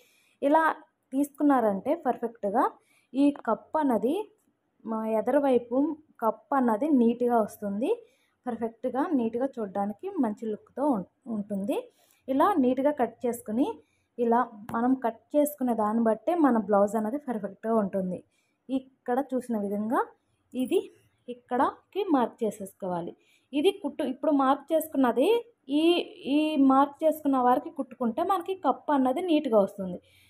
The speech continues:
ఇటువైపు కూడా తీసుకుంటారు కొంతమంది, ఏం అక్కర్లేదు. ఇక్కడ మనకి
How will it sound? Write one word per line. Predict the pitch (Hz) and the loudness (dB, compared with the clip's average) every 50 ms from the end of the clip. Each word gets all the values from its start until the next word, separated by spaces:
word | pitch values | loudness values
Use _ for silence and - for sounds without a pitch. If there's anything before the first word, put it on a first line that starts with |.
| _ - - | _ -6 -4
ఇటువైపు | 330 339 370 359 349 339 349 339 349 339 | -2 0 2 4 6 6 4 4 0 2
కూడా | 330 339 320 320 330 359 370 359 | 4 6 6 6 4 2 0 -2
తీసుకుంటారు | 320 311 302 311 - 294 262 254 233 214 202 | -4 -6 -6 -4 -2 -2 0 0 0 -2 0
కొంతమంది, | 214 208 202 190 196 196 202 226 302 440 480 - - _ _ _ _ - | -2 -4 -4 -4 -4 -4 -2 -2 -2 -2 -2 -6 -10 _ _ _ _ -2
ఏం | 254 277 294 302 285 | 0 2 4 4 2
అక్కర్లేదు. | - - - 254 254 247 240 240 226 226 302 392 466 466 - _ _ _ _ _ _ - | 2 0 -2 -2 2 2 2 2 2 2 2 0 -2 -4 -8 _ _ _ _ _ _ -18
ఇక్కడ | - - _ - 269 262 269 285 294 294 | -18 -16 _ -4 0 2 4 4 4 4
మనకి | 247 214 233 240 254 247 _ - 277 | 4 2 0 -2 -2 -4 _ -12 -12